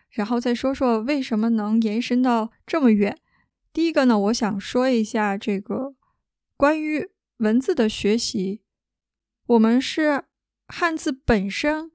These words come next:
还有存在的必要性嘛？因为我们知道这个西方主要是以拉丁文、以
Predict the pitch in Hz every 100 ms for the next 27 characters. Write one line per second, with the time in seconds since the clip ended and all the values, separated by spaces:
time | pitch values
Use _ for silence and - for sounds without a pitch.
0 | _ _ - 240 285 233 - 214 277 269
1 | 247 269 254 262 302 262 196 - - 254
2 | 262 277 - 208 202 - 247 247 214 -
3 | - _ - 226 214 202 202 226 - _
4 | _ _ _ _ _ - - 302 311 330
5 | 311 208 196 208 240 - 269 240 339 -
6 | 202 190 185 196 _ 202 247 262 294 247
7 | 196 208 269 _ 370 - 220 208